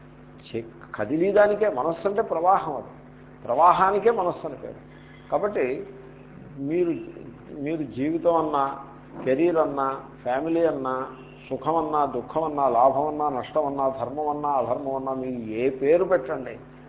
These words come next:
అదంతా మనస్సులోనే ఉంది, మనస్సు యొక్క స్పందన మాత్రమే. ఏమన్నా అంతే. అల్-, దీన్ని బౌద్ధ ధ-, బౌద్ధ సిద్ధాంతం ఇది, క్షణిక విజ్ఞానవాదం.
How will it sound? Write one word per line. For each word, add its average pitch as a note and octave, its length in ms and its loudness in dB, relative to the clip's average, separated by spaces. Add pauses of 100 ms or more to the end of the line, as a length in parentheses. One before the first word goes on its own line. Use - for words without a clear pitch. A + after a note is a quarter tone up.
(180)
అదంతా E3+ 760 0
మనస్సులోనే C#3 1080 -2
ఉంది, D3 380 -2 (500)
మనస్సు D#3+ 400 -2
యొక్క E3+ 280 0
స్పందన D3 540 0
మాత్రమే. A2+ 640 -2 (720)
ఏమన్నా F#3 180 4
అంతే. C3 260 0
అల్-, C3 400 0
దీన్ని F3+ 260 2
బౌద్ధ D#3+ 340 4
ధ-, E3 180 6
బౌద్ధ E3 320 4
సిద్ధాంతం G3 560 2
ఇది, G2+ 140 -10 (840)
క్షణిక E3 280 -2
విజ్ఞానవాదం. F3+ 580 2